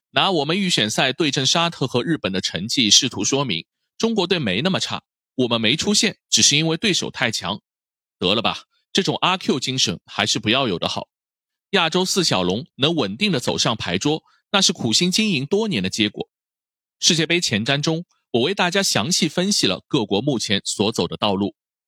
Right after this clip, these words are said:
日本队在国家愿景规划的指导下，内部稳定联赛，同时全面海外布局。国家队脱亚入欧，球员则遍布欧洲五大联赛，特别是德国。昨天的比赛，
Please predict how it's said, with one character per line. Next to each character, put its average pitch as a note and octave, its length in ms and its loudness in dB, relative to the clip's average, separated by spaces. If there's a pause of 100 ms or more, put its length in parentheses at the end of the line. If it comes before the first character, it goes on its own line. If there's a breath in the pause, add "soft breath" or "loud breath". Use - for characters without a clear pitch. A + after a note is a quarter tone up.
(400)
日 C4 120 2
本 G#2+ 180 -2
队 B2 240 0
在 C3+ 160 0
国 G#2+ 240 0
家 E3 220 0
愿 F3+ 240 -2
景 E2+ 200 -4
规 D3+ 200 0
划 F3+ 180 0
的 G#2 120 -4
指 - 160 0
导 F2+ 160 -2
下， - 240 -2 (360)
内 G#3+ 180 0
部 D3+ 200 0
稳 E2 140 -2
定 A#2 160 0
联 F2 180 -4
赛， - 260 -2 (240)
同 D3 160 -2
时 D3 220 4
全 - 280 0
面 F3 220 0
海 G2+ 200 -2
外 G#2+ 160 2
布 G#2 180 0
局。 D#2 240 -10 (460)
国 A#2 160 2
家 F3+ 180 0
队 F3+ 260 -2
脱 C#3+ 240 0
亚 C#3 160 0
入 A2 140 0
欧， A#2+ 260 0 (260)
球 D#3+ 280 2
员 F3 220 -2
则 C#3 160 0
遍 F3 280 -2
布 A#2 180 0
欧 C3 140 2
洲 C3+ 160 0
五 G2+ 140 -4
大 G#2 140 0
联 E2 180 -4
赛， G#2 240 -2 (240)
特 A#3 220 0
别 G#2+ 120 0
是 - 140 2
德 F#2 180 -2
国。 F2 240 -8 (560)
昨 A#2 200 2
天 D#3 140 0
的 C#3 60 -4
比 F#2+ 140 -10
赛， G2 300 -2